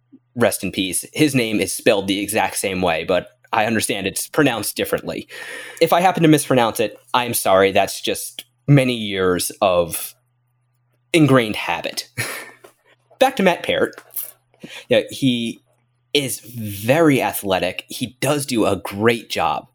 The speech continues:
getting to the second level, working off double teams, pulling into space. I really like watching him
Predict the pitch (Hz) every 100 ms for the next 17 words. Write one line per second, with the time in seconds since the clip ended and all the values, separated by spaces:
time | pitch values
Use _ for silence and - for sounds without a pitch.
0 | _ - 113 117 120 104 - 104 - 92
1 | 95 95 90 120 139 135 101 98 - -
2 | 92 92 - 101 90 82 85 - - -
3 | - - _ _ - - 151 147 131 120
4 | 107 - - 98 92 87 - - _ _
5 | _ - 113 95 151 160 113 - 101 104
6 | 101 95 107 98 92